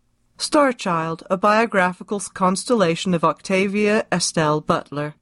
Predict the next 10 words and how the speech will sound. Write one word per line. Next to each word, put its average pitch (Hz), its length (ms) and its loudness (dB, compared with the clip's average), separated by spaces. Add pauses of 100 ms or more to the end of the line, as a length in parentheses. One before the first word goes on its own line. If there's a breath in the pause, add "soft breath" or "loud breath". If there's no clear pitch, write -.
(320)
by 180 220 2
Ibby 170 240 -2
Zaboy, 180 680 2
read 208 440 0
by 160 340 2
Robin 165 380 0
Miles 180 500 2
and 247 380 0
Ibby 143 260 -2
Zaboy. 165 600 0